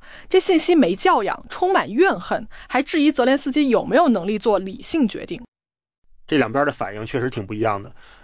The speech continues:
Speaker 2: 对了，乌克兰最近还在袭击俄罗斯的能源基础设施，听说无人机袭击了奥伦堡地区最大的天然气处理厂，这个厂还处理哈萨克斯坦卡拉恰干纳克油气田的天然气呢。
Speaker 1: 有知情人士说，远程无人机成功击中了这个厂，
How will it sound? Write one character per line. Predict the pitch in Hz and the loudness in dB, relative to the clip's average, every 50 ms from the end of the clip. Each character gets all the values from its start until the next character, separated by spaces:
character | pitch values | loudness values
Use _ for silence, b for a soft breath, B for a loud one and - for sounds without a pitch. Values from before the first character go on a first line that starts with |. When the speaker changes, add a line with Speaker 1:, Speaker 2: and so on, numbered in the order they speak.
| b b - | b b 0
Speaker 2:
对 | 151 139 | 0 0
了， | 113 107 - _ - _ - - - | 0 -2 -8 _ -20 _ -20 -12 -8
乌 | 185 196 | -6 -4
克 | 180 147 | -2 0
兰 | 120 123 139 | 0 0 0
最 | 170 165 147 | -2 -2 -2
近 | 147 123 | -2 -4
还 | 101 - - 107 117 | -4 -4 -6 -6 -4
在 | 123 170 139 | -2 -4 -4
袭 | 113 - - - 120 117 | -4 -6 -6 -8 -8 -4
击 | 123 131 127 | -2 -2 0
俄 | 117 117 | 0 2
罗 | 120 127 120 | 0 0 -2
斯 | - - 143 | -2 -2 0
的 | 120 110 104 | 0 0 -2
能 | 104 110 | -2 -2
源 | 123 127 123 123 | -2 -2 -2 -2
基 | - - | -4 -6
础 | 139 120 98 | -8 -6 -6
设 | - - 110 | -6 -6 -6
施， | 98 - 135 131 147 - _ - - - - - - | -4 -2 0 0 0 -2 _ -20 -20 -20 -20 -20 -18
听 | - - 165 151 | -4 -2 -2 2
说 | 160 165 156 | 2 2 4
无 | 135 135 | 4 2
人 | 151 156 156 | 2 2 0
机 | 151 151 165 | -2 -2 -2
袭 | 156 - - - 131 | -2 -2 -4 -6 -6
击 | 131 147 156 | -2 0 0
了 | 147 143 | 0 2
奥 | 160 156 143 | 2 2 2
伦 | 139 156 170 | 4 2 2
堡 | 151 104 92 | 0 -2 -4
地 | - 120 110 | -6 -10 -10
区 | - - 139 | -4 -6 -6
最 | 131 - - - 135 | -4 0 0 0 2
大 | - 139 120 110 | 2 0 0 -2
的 | 104 101 | -4 -6
天 | - - 147 139 | -4 -4 -2 -2
然 | 135 139 | -2 -4
气 | 135 - - 120 | -4 -4 -4 -4
处 | 117 - - 131 | -2 0 0 2
理 | 131 | 2
厂， | 151 - - - - b b b b b b b b | 0 -2 -8 -10 -12 b b b b b b b b
这 | - 196 185 | 2 4 4
个 | 156 | 4
厂 | 135 - - 104 98 | 2 0 -6 -8 -6
还 | - 127 135 | -4 -4 -4
处 | 139 - - - 151 | -4 -4 0 0 2
理 | 120 107 101 110 | 2 0 -4 -6
哈 | 117 123 156 | -4 -6 -4
萨 | 151 170 165 | -2 -2 -4
克 | - - 135 | -4 -4 -6
斯 | 131 - | -6 -6
坦 | - 110 104 107 | -6 -6 -6 -8
卡 | 110 - - 113 | -10 -6 -4 -2
拉 | 107 117 135 147 | 0 0 0 0
恰 | - - - 135 | -2 -2 -4 0
干 | 123 151 160 | 0 0 0
纳 | 165 156 135 | 0 -2 -2
克 | 123 - - 180 139 | -4 -4 -2 -2 -2
油 | 113 104 110 | 0 -2 -4
气 | 113 - - | -4 -6 -8
田 | 117 - 107 107 | -6 -6 -6 -4
的 | 117 | -4
天 | 107 - 147 139 | -4 -2 -2 -2
然 | 143 147 | -2 -2
气 | - - 139 | -2 -2 -4
呢。 | 101 87 - _ _ _ _ _ _ _ _ _ _ _ _ | -4 -4 -10 _ _ _ _ _ _ _ _ _ _ _ _
Speaker 1:
有 | - 233 214 208 | 0 2 2 2
知 | - 311 311 | 2 -2 0
情 | - 330 285 | 2 4 4
人 | 247 226 | 4 4
士 | 247 - 254 | 2 0 -2
说， | - - 262 254 247 240 | -2 2 2 2 2 2
远 | 214 208 175 151 | 2 0 -2 -2
程 | 180 - 214 214 | -4 -4 -2 -2
无 | 233 214 | 2 4
人 | 220 233 233 | 4 4 4
机 | 240 - 254 254 247 | 2 0 0 -2 -2
成 | - - 202 180 208 | -2 -4 -4 -4 0
功 | - 269 277 285 | 2 4 2 2
击 | - - 302 285 | 2 0 0 2
中 | 311 285 226 | 2 2 2
了 | 208 | 2
这 | - 208 | 2 0
个 | 202 196 | -2 -2
厂， | - - - - - - | -4 -8 -12 -12 -12 -14